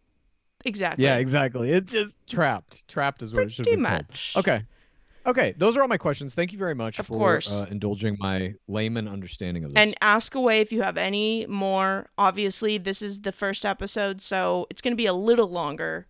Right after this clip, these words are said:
Speaker 1: just because we gotta, we gotta explain things to Clues. But
Speaker 2: Yeah,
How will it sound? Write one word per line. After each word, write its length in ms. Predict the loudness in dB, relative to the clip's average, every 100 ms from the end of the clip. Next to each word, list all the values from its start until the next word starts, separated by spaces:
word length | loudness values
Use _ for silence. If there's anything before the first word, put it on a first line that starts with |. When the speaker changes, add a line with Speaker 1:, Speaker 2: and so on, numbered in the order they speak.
| -4
Speaker 1:
just 220 | -2 -2
because 260 | -4 -4
we 120 | -4 0
gotta, 320 | 2 2 0
we 80 | -2
gotta 180 | -2
explain 380 | -4 -6 -8 -8
things 240 | -10 -12 -12
to 80 |
Clues. 420 | -12 -12 -10 -12 -16 _ _ _
But 200 | 4 4
Speaker 2:
Yeah, 200 | 4 0